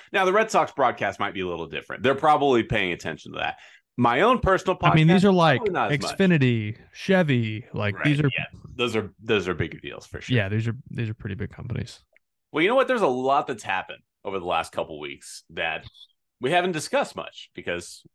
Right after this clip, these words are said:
Speaker 1: you've been so busy. Um,
Speaker 2: Oh.
Speaker 1: the Oakland A's potentially moving to Vegas. Max Scherzer's in a sticky situation.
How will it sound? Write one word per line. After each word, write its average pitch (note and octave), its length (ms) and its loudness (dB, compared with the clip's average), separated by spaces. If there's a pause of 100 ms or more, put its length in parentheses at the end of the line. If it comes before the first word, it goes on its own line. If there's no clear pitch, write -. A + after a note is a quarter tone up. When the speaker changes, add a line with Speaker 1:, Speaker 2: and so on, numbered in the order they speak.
(200)
Speaker 1:
you've G2 100 -12
been A#2 120 -4
so A2 180 -4
busy. G#2 360 -6 (360)
Um, G2 300 -10 (260)
Speaker 2:
Oh. C3 220 -8 (180)
Speaker 1:
the G#2 100 -2
Oakland B2+ 260 -2
A's A#2+ 220 0
potentially A#2+ 420 -10
moving A2+ 220 -4
to G2 40 -6
Vegas. D3+ 640 -6 (140)
Max A#2+ 280 -4
Scherzer's A#2 420 -2
in F2 100 -8
a D2+ 100 -10
sticky - 440 -10
situation. C#3 720 -8